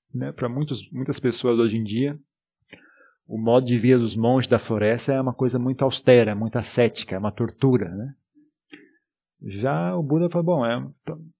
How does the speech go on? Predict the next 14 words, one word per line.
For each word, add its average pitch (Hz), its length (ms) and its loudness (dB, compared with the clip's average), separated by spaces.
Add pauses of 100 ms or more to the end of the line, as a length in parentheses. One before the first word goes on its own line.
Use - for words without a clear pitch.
(160)
mas 135 220 2
isso 175 80 4
é, 156 240 6
é, 151 40 -2
tudo 175 180 -4
são, 180 240 -4
é 160 80 -2
um 151 100 0
mundo 156 200 2
de 165 120 4
opiniões, 113 640 0
né? 101 180 -6
Depende 113 380 -4
de, 110 100 -12